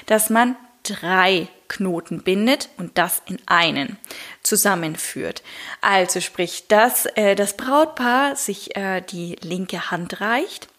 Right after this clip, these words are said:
und darum binden sich dann diese Knoten. Ein Tuch steht symbolisch für der, die Familie der Braut, ein weiteres Tuch steht symbolisch für die Familie des Bräutigams und das dritte Tuch steht dann symbolisch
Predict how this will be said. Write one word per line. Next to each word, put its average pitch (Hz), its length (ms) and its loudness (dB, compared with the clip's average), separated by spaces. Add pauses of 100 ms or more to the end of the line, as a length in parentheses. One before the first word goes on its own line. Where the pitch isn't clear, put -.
(160)
und 196 360 -2
darum 233 680 4 (260)
binden 226 380 0
sich 208 240 -8
dann 180 240 -4
diese 190 240 -8
Knoten. 170 580 -6 (540)
Ein 254 400 4
Tuch 302 340 4
steht - 320 0
symbolisch 196 640 2
für 180 500 2
der, 160 380 -2 (160)
die 180 80 -4
Familie 170 500 -4
der 151 100 -4
Braut, 208 520 0 (120)
ein 190 200 2 (200)
weiteres 185 540 2
Tuch 208 280 0
steht - 320 0
symbolisch 196 720 4
für 196 520 4 (180)
die 180 80 -8
Familie 170 460 -2
des - 180 -2
Bräutigams 233 680 2 (360)
und 208 180 0
das - 260 -4
dritte 330 420 0
Tuch 294 440 4
steht 185 400 0
dann 165 140 0
symbolisch 214 720 4